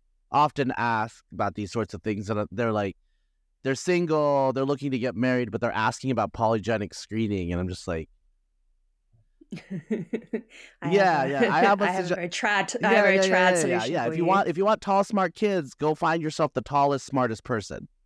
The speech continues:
Speaker 2: Everyone else has had the same idea, unfortunately. That's the problem. Um, there was an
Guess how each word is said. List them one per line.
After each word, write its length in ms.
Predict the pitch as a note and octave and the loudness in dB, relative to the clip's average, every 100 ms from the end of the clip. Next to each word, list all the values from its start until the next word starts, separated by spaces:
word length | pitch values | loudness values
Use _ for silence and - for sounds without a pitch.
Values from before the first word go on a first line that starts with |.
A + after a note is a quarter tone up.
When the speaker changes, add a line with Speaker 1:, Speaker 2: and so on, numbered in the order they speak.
| - - | -12 -2
Speaker 2:
Everyone 260 | F#3+ F#3 F3 | 2 4 4
else 140 | E3+ | 2
has 80 | D#3+ | 0
had 100 | E3+ | -4
the 60 | |
same 220 | E3 D#3+ D#3 | -4 -4 -4
idea, 300 | D3+ D#3 D#3 | -4 -4 -4
unfortunately. 600 | D#3 C#3+ - D#3+ D3+ D3+ | -6 -10 -10 -8 -6 -6
That's 180 | D3+ | -6
the 60 | - | -6
problem. 400 | D#3+ D#3 D3+ D3 - - - | -6 -6 -6 -12 -16 -16 -2
Um, 380 | F3 F3+ F3 - | 2 4 2 -2
there 220 | - G3 F#3+ | -2 2 4
was 120 | |
an 80 | F3+ | 4